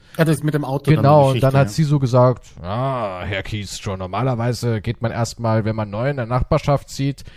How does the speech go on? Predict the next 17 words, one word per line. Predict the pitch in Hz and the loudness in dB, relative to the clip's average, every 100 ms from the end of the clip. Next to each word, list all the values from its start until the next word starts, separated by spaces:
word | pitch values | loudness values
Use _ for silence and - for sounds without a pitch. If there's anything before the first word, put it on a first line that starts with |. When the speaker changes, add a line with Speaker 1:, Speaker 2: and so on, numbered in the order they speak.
| - | -4
Speaker 2:
nett | 117 123 80 | -2 -2 -2
rüber | 101 147 160 135 | -4 0 2 2
und | - | 0
stellt | - 139 | 2 2
sich | - 117 | 2 -2
richtig | 143 - 110 - | -2 -4 -6 -6
vor.“ | 135 160 104 - _ | -2 0 -2 -6 _
Und | - | -14
ich | 113 | -2
dachte | 117 - | 0 2
Speaker 1:
Bringt | 143 | 2
Speaker 2:
so, | 131 | 2
Speaker 1:
den | 123 | 0
Kuchen. | - 202 202 | 2 2 2
Speaker 2:
„Okay.“ | - 95 156 - - | 0 0 -2 -6 -2
Ja, | 117 214 285 - | 4 4 2 -4
ja. | - 175 349 381 | -2 0 2 0